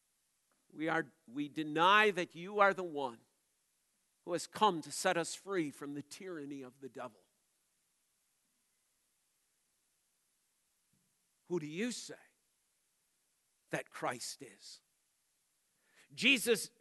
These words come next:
didn't ask the question. He didn't need to. The response of the people of Nazareth, not only verbally, but also physically,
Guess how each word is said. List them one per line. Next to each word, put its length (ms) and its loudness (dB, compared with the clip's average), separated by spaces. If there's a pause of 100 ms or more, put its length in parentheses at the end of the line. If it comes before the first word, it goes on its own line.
didn't 320 2
ask 400 6
the 100 -4
question. 600 0 (140)
He 200 4
didn't 300 6
need 320 -2
to. 160 0 (720)
The 160 8
response 960 6
of 100 -2
the 100 2
people 420 0
of 100 0
Nazareth, 640 4 (1040)
not 240 10
only 500 6 (200)
verbally, 680 10 (380)
but 200 12
also 540 6 (120)
physically, 800 6